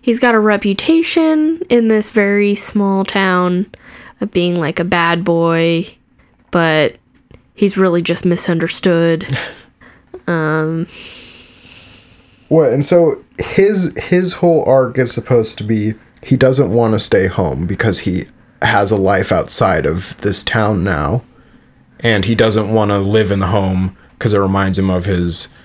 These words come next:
Speaker 2: dead mom and sister. And then also, he doesn't wanna settle down with a woman because he's had bad experiences dating before.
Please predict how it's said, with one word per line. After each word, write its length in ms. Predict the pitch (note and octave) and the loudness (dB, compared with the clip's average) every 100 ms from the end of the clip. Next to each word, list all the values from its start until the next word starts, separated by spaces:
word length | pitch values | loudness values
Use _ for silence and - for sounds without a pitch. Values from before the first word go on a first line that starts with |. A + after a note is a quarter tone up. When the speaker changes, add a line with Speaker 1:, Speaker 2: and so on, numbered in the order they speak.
| _ - - | _ -20 -2
Speaker 2:
dead 220 | G#2+ F#2 | 0 0
mom 240 | F#2 F2 D#2+ | 0 -2 -2
and 120 | E2 | -2
sister. 560 | - A#2+ - G2+ F2+ F2+ _ _ _ - - - - - | 0 0 0 -2 -2 -6 _ _ _ -20 -20 -20 -12 -2
And 160 | A2 G#2+ | 0 2
then 180 | G#2 | 2
also, 680 | G2 G2 G2+ - G2 F#2+ F2+ _ _ _ | 2 2 2 0 2 0 -2 _ _ _
he 140 | - | 0
doesn't 280 | A2 G2 F#2 | 2 2 0
wanna 360 | G2 F#2+ F2+ E2 - | 0 0 -2 -4 -6
settle 400 | - - A2 G2 | -4 0 0 0
down 580 | F#2+ F#2+ F#2+ F#2 F2+ - - | 2 0 0 -2 -4 -6 -4
with 500 | G2+ F#2+ F2+ - - - - | -2 -2 -4 -10 -18 -18 -2
a 100 | G2+ | 0
woman 460 | G2 G2+ F#2+ F#2+ F#2 | 2 0 0 0 -2
because 960 | F#2 - G#2+ F#2 F2 E2+ E2+ - - | -2 -2 -2 0 0 -2 -4 -4 -6
he's 260 | - A2 F#2+ | -6 -4 -2
had 300 | F2+ F2+ F2+ | -2 -2 0
bad 240 | F#2 F2 | 0 0
experiences 680 | F2 - G2 F2 D#2+ - F2 | -4 -4 -2 -2 -2 -4 -4
dating 400 | - E2+ C#2 D2 | -4 -4 -4 -8
before. 520 | B1+ - - A1+ - | -8 -8 -8 -8 -10